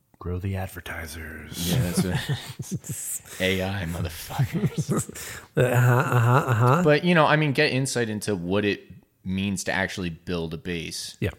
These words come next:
Speaker 2: But literally, it was like, I, I was just sitting there going like, "Oh my God, I grew up on, uh, on music videos that this guy fucking shot." And I was like, "That was cool." So I just wanted to know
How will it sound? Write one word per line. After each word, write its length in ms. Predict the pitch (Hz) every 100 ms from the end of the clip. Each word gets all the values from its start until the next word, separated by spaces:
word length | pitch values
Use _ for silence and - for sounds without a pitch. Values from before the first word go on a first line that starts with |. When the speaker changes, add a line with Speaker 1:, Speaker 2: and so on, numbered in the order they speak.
| -
Speaker 2:
But 160 | 139 151
literally, 340 | 170 175 131
it 40 |
was 240 | 127 123 135
like, 180 | 127 -
I, 180 | - 117 -
I 180 | 117 139
was 120 | 120
just 400 | 139 127 - -
sitting 300 | - 143 139
there 80 | 131
going 240 | 127 123
like, 160 | 120 -
"Oh 60 | 208
my 120 | 160
God, 220 | 196 120
I 60 | 92
grew 200 | 113 165
up 120 | 202
on, 220 | 85 90 -
uh, 240 | 113 107 95
on 360 | 110 113 107 131
music 280 | 175 151
videos 280 | 98 87 87 107
that 100 | 98
this 160 | 98
guy 260 | 127 110 104
fucking 400 | - 123 - 104
shot." 440 | 95 196 208 - -
And 120 | 120
I 80 | 120
was 200 | 131 127
like, 260 | 123 - -
"That 140 | 123
was 120 | 131
cool." 320 | - 233 117 87
So 280 | - 147 -
I 160 | 143
just 240 | 147 147 165
wanted 240 | 156 143
to 60 | 135
know 380 | 147 147 147